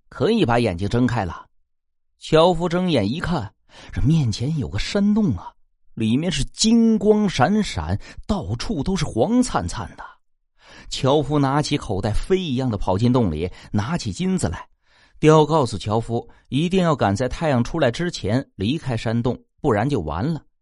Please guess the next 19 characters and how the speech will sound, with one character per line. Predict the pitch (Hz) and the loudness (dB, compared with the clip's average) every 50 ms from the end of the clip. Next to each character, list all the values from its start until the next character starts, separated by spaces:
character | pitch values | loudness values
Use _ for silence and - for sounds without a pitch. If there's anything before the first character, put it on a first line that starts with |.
| _ _ _ _ _ _ _ _ _ _ - | _ _ _ _ _ _ _ _ _ _ -14
樵 | - - 147 139 151 170 | -4 2 4 6 6 6
夫 | 160 - 170 170 | 4 2 0 0
捡 | 139 135 117 117 117 | 2 2 2 4 2
金 | 120 131 151 151 151 | 2 2 2 2 2
子 | 135 135 113 | 2 2 2
捡 | 107 117 104 107 | 2 2 2 2
得 | 113 113 | 2 4
迷 | 110 113 127 151 | 4 4 4 4
了 | 156 139 | 4 2
心 | 110 - 147 151 160 160 | 0 0 0 -2 -2 -2
窍， | 147 - 160 135 110 90 - - - - | 0 2 2 2 0 0 -4 -8 -10 -6
哪 | - 107 87 87 | -4 -4 -4 -2
儿 | 92 107 127 | -2 -4 -4
顾 | - 196 190 175 | -4 -4 -6 -4
得 | 127 123 | -2 -2
上 | 135 139 117 | 0 0 0
别 | - 95 107 160 | 0 0 0 0
的 | 165 123 | 0 -2
呀？ | 104 - - | -4 -6 -14